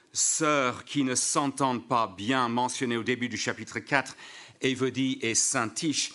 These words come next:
Mais il y a une certitude, leur problème ne porte pas sur une doctrine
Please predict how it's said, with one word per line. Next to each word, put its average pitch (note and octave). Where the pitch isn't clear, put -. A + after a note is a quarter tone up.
Mais D3+
il C#3+
y D#3+
a F#3
une G#3
certitude, D3+
leur C#3+
problème C#3+
ne B2+
porte D3
pas D#3
sur C#3
une B2+
doctrine C3+